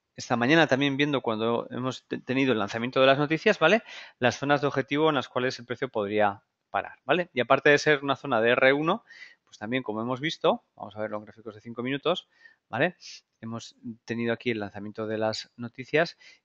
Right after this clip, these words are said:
y como luego nos ha hecho una second leg y finalmente, pues, el precio ha salido disparado hacia las zonas un poquito de proyección que habíamos marcado,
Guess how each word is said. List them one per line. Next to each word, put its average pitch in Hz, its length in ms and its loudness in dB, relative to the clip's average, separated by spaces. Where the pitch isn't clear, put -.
y 117 140 -8
como 120 260 -2
luego 120 240 2
nos 117 160 -6
ha 120 60 -4
hecho 120 320 0
una 117 240 -6
second 127 320 -4
leg 165 220 4
y 117 120 -8
finalmente, 117 460 -4
pues, - 160 -16
el 107 60 -14
precio 120 440 -10
ha 123 80 -12
salido 120 260 -4
disparado 120 540 2
hacia 131 220 -2
las 120 220 2
zonas 127 220 -8
un 127 80 -12
poquito 123 300 -8
de 127 100 2
proyección 131 540 -2
que 123 220 0
habíamos 113 360 -2
marcado, 117 560 2